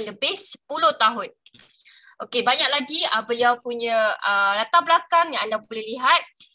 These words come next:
dan beliau juga mempunyai banyak pengalaman tentang, ah, pelaburan dan perdagangan.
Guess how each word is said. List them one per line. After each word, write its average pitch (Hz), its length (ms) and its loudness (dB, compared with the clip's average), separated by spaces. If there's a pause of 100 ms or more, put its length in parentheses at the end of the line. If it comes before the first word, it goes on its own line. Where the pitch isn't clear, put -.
dan 226 80 -6
beliau 254 160 2
juga 247 240 -6
mempunyai 233 480 -8
banyak 226 560 -4
pengalaman 226 480 0
tentang, 202 560 -2
ah, 196 320 2
pelaburan 226 560 -2
dan 202 240 -6
perdagangan. 196 480 -8